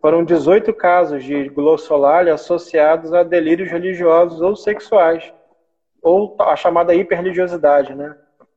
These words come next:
Isso é um estudo que é recente, de dois mil e dois, né? Então tem um, um monte de informação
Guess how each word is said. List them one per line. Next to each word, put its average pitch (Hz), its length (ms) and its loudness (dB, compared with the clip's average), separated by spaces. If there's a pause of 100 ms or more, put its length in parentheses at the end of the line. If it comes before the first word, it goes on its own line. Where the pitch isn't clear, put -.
(140)
Isso 139 260 -8
é 175 40 2
um 185 60 -2
estudo 180 420 -4
que 180 160 -10
é 170 180 4
recente, 170 560 -4
de 139 100 -6
dois 143 240 -2
mil 170 140 -2
e 196 40 -2
dois, 151 500 0 (100)
né? 156 220 -2 (340)
Então 160 220 -2
tem 180 240 2
um, 160 260 -2
um 151 100 -2
monte 208 320 0
de 214 60 -4
informação 180 880 -2